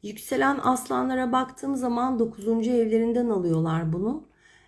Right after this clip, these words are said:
Ee, en azından onların uzak yollar, e, yurt dışı bağlantıları, işleri, eğitim ve kariyer konuları ile ilgili destekleyici yeni başlangıçları olacağını düşünüyorum ben.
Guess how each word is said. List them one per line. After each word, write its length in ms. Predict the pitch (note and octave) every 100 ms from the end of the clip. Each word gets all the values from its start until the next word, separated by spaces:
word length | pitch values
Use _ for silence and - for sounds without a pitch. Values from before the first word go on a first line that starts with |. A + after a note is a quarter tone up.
| _
Ee, 540 | G3+ G3 F#3+ F#3+ F#3+ -
en 160 | A3+ A#3
azından 560 | A3+ A#3 A#3+ A#3+ A3+
onların 460 | G#3+ A3+ A3 A3+ G#3
uzak 380 | G3+ G#3 A3 A3
yollar, 640 | G#3+ A3 A3 A3 A3 -
e, 80 | F3
yurt 320 | E3+ F3+ E3
dışı 220 | - - G#3
bağlantıları, 640 | G#3+ G#3+ G#3+ A3 G#3 A3
işleri, 380 | A3 A3 A3 A3
eğitim 420 | - G#3+ A3 B3
ve 120 | A3+
kariyer 440 | A3+ A3 A3 A3 A3
konuları 320 | G#3 G#3 G#3+
ile 200 | A#3+ G#3+
ilgili 320 | F#3+ G#3 G#3+
destekleyici 680 | G#3 - G#3 G#3 - A3 A#3
yeni 220 | G#3+ G3+
başlangıçları 840 | G3 - G3 F#3+ F#3 - F#3+ F#3+
olacağını 500 | F3+ D#3+ D3+ D#3 D#3+
düşünüyorum 600 | D#3 - D#3 D#3 D3+ E3
ben. 180 | F3+ A3+